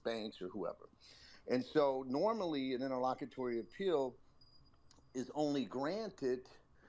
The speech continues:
when there, it's a really a, only an issue of law, or there has, there's, like, this confusion going on. And remember, the S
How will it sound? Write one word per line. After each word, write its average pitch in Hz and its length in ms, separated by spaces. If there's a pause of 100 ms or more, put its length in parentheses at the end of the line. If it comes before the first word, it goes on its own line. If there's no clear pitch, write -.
(300)
when 127 560 (180)
there, 120 280
it's 120 180
a 117 80 (360)
really 190 340
a, 120 60 (120)
only 175 440
an 131 60 (140)
issue 151 320
of 92 160
law, 113 380 (680)
or 165 540 (460)
there 123 140
has, 139 320 (120)
there's, 123 260
like, 127 220
this 127 180
confusion 135 1000
going 101 340
on. 87 240 (440)
And 131 120
remember, 175 500
the 135 220
S 175 140